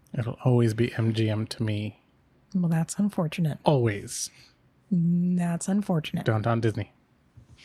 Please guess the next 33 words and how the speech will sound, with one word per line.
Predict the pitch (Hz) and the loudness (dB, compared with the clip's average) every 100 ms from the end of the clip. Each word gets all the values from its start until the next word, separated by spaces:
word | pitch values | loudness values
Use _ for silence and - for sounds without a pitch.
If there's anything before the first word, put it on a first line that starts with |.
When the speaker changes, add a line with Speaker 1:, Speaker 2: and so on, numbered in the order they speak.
| - - - _ _ _ _ _ - | -20 -20 -20 _ _ _ _ _ -4
Speaker 2:
But | 226 240 | -2 0
yeah, | 180 | 0
so | 185 190 | 0 2
we | 208 | 4
are | 185 185 185 | 4 2 0
able | 202 185 | -2 -2
to | 208 | 0
go | 190 175 180 - - - - _ _ | 0 2 -2 -6 -20 -20 -20 _ _
about | 302 294 285 | 4 4 2
once | 254 226 | -2 0
a | |
month | 202 190 | 0 0
because | 208 190 185 | 0 0 -2
it | |
doesn't | 180 190 180 | 0 0 0
take | 196 185 | 0 0
us | 175 - - | -2 -6 -2
all | 214 | 0
that | 180 185 | 2 2
long | 190 | 0
to | 190 | 0
drive | 190 165 | 0 0
there. | 170 180 262 _ _ _ _ - | 0 -2 -4 _ _ _ _ -8
Speaker 1:
Right. | 120 - _ - | -6 -6 _ 0
Speaker 2:
And | 233 208 | 2 4
then | 208 196 190 196 - - - | 2 2 0 -2 -8 -8 0
what | 226 214 | 2 4
we | 208 | 2
started | - - 190 202 220 185 | 0 0 0 2 0 2
doing | 208 196 185 202 311 330 - _ _ _ _ _ _ _ | 4 4 4 2 0 -4 -10 _ _ _ _ _ _ _
two | - 254 | 4 6
years | 208 170 180 | 6 4 2
ago, | 165 208 | 0 0